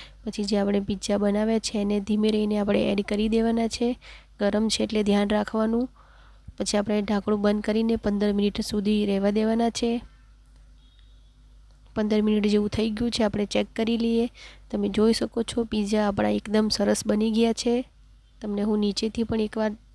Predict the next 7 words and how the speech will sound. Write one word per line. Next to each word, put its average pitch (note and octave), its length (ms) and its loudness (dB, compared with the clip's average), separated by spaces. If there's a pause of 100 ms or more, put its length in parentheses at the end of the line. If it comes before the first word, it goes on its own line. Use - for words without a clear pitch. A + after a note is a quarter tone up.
(120)
બતાવી A3+ 380 0
દઉં A3+ 240 0 (1040)
અને G3+ 140 -4
આપણે G#3 220 -2
ચેક G#3+ 200 -4 (100)
કરી A3+ 200 -2
લઈએ. A#3 360 -2